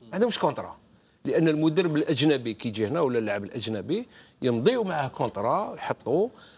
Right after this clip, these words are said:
وكون ما يخلصوش راهو يحطوا في لافيفا ويدي الدراهم.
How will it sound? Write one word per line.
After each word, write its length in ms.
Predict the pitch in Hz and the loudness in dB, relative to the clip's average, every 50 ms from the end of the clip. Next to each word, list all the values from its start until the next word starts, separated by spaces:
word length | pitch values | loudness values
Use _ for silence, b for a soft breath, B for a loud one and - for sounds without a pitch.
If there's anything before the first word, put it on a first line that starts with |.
| B B B | B B B
وكون 260 | - - - 196 190 | -8 -2 0 2 2
ما 60 | 190 | 2
يخلصوش 580 | 165 - - 151 131 - - 220 240 220 - - - - | 2 0 0 -2 0 0 2 2 2 0 -2 -6 -8 -4
راهو 180 | 151 160 156 156 | 0 0 0 0
يحطوا 340 | 156 170 160 196 - 196 | 0 -2 -2 0 0 0
في 100 | 170 - | 2 2
لافيفا 340 | 196 180 - 190 175 - 269 | 2 0 0 0 0 2 2
ويدي 200 | 285 240 185 190 | 2 2 2 2
الدراهم. 420 | - 160 175 175 151 131 117 95 | 2 4 4 2 2 0 -4 -8